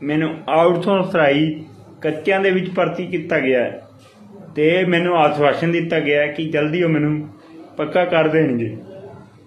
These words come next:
ਸੋ ਮੈਂ ਦਿਲੋਂ ਧੰਨਵਾਦ ਕਰਦਾ ਆਪਣੇ ਪੰਜਾਬ ਦੇ ਮੁੱਖ ਮੰਤਰੀ ਭਗਵੰਤ ਸਿੰਘ ਮਾਨ ਜੀ ਦਾ,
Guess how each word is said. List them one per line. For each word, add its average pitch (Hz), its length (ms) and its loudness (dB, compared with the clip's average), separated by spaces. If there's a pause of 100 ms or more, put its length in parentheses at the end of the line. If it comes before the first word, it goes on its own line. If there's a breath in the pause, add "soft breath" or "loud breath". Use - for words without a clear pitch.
(380)
ਸੋ 156 80 -4
ਮੈਂ 180 520 0
ਦਿਲੋਂ 156 340 0
ਧੰਨਵਾਦ 165 460 2
ਕਰਦਾ 160 300 2
ਆਪਣੇ 165 280 0
ਪੰਜਾਬ 151 360 2
ਦੇ 160 80 4
ਮੁੱਖ 156 240 0
ਮੰਤਰੀ 160 320 2
ਭਗਵੰਤ 160 380 0
ਸਿੰਘ 139 160 -2
ਮਾਨ 139 280 0
ਜੀ 151 120 0
ਦਾ, 147 300 -2